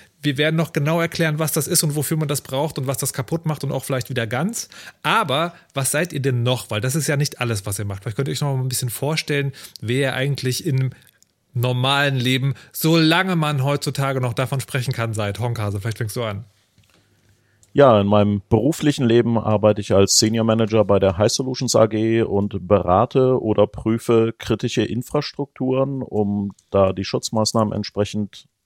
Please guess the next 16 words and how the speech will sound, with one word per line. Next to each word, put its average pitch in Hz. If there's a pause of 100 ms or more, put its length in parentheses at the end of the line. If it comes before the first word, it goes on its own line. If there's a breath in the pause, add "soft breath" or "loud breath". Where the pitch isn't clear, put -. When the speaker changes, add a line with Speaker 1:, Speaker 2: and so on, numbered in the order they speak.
(120)
Speaker 2:
aufzusetzen, 101
umzusetzen 98
oder 90
sicherzustellen 90
oder 82
danach 107 (140)
zu -
prüfen. 147 (720 soft breath)
Und 110
ansonsten 98
bilde 98
ich -
auch 101
kritische 98
Infrastrukturprüfer -
aus 101